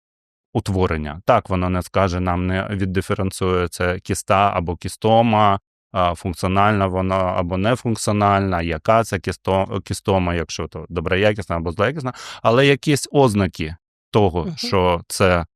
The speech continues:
Speaker 1: буде все добре після менструації, вона зникне, або, е, треба її лікувати, або навіть оперувати, вже ультразвукове дослідження малого тазу дасть, е,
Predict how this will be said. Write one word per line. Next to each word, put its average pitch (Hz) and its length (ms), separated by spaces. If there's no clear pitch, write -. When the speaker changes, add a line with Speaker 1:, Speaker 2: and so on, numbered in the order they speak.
Speaker 1:
буде 92 240
все - 220
добре 85 540
після - 240
менструації, 85 640
вона 80 240
зникне, 82 480
або, 85 400
е, 87 180
треба 85 340
її 85 180
лікувати, 85 580
або 80 220
навіть 80 320
оперувати, 165 640
вже 107 180
ультразвукове 95 640
дослідження 127 600
малого 90 360
тазу 113 360
дасть, 92 420
е, - 40